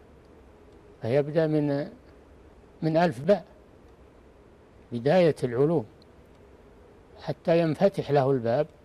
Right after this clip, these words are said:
ثم يتدرج شيئا فشيئا في الفقه على أيدي العلماء،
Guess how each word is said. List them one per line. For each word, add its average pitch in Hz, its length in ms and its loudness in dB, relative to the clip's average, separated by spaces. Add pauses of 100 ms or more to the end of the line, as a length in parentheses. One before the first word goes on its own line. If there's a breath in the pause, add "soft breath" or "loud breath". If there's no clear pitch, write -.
(240)
ثم 185 340 0
يتدرج 143 880 0 (1000)
شيئا 160 500 0
فشيئا 135 680 -2 (480)
في 151 60 0
الفقه 147 380 -2
على 135 340 2
أيدي 165 240 -2
العلماء، 131 540 0